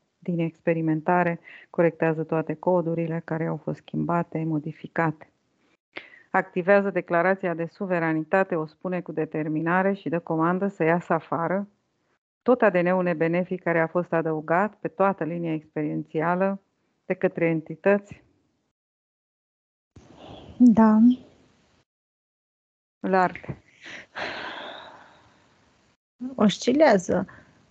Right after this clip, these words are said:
Speaker 1: Mm.
Speaker 2: Între șapte și patru la sută.
Speaker 1: De ce oscilează?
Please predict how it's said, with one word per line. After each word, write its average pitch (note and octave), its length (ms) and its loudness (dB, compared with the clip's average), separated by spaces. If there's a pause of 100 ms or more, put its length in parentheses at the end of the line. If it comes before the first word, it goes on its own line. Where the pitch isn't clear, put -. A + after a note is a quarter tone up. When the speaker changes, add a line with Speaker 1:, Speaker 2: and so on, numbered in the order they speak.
(1200)
Speaker 1:
Mm. F3 140 -10 (580)
Speaker 2:
Între - 280 0
șapte - 400 -4
și - 200 -10
patru - 380 -6
la F3+ 160 -6
sută. - 380 -16 (1120)
Speaker 1:
De G3 100 -6
ce F#3 260 -10 (280)
oscilează? E3+ 520 -14